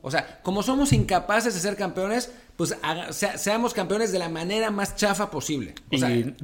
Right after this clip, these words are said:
Speaker 2: y no, y no estoy en desacuerdo con ello, por-, pero digo, entiendo por qué, eh,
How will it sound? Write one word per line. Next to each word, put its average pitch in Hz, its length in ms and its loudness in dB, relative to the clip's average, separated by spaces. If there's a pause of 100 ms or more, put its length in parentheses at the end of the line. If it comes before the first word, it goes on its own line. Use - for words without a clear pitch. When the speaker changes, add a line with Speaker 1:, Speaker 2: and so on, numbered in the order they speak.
(120)
Speaker 2:
y 135 100 4
no, 151 140 4
y 143 220 2
no 156 160 6
estoy 190 240 2
en 180 80 2
desacuerdo 151 360 2
con 139 140 4
ello, 156 120 2
por-, 131 120 -6
pero 127 200 2
digo, 156 200 -4 (120)
entiendo 143 600 4
por 120 240 4
qué, 127 400 0
eh, 98 480 -6